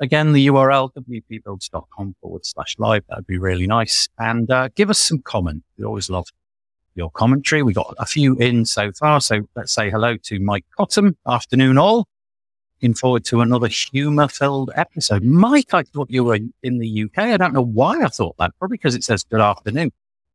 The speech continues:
The spelling of humour indicates maybe you're not. Um, but hello, Mike. Very nice to have you. Elliot, just down the road from me, says,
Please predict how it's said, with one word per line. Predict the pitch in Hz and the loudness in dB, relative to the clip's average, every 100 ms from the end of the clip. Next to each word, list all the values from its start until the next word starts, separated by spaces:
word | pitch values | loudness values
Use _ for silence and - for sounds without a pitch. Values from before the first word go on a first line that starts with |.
| _ | _
The | 123 | -4
spelling | - - 160 160 156 | -4 -2 0 2 2
of | 135 | 0
humour | - 180 165 78 - | -2 0 2 0 -2
indicates | 92 104 110 110 98 - | -6 -6 -6 -4 -4 -4
maybe | 127 180 185 | -4 -4 -8
you're | 180 170 | -10 -10
not. | 170 147 - _ _ _ _ _ _ 123 | -10 -12 -14 _ _ _ _ _ _ -2
Um, | 131 127 127 127 135 - | 0 4 4 4 2 0
but | - | -2
hello, | 170 185 120 78 | 0 0 -2 -4
Mike. | 92 135 180 _ | -2 -2 -4 _
Very | 135 127 | -2 2
nice | 117 107 - | 2 0 -4
to | 104 | -4
have | 101 | -2
you. | 143 | -2
Elliot, | 170 180 185 180 | 0 0 0 -2
just | 175 151 | -4 -2
down | 151 143 | -2 0
the | 135 | 2
road | 139 131 | 2 2
from | - 123 | 2 4
me, | 160 240 | 6 4
says, | - 95 90 | 2 0 -2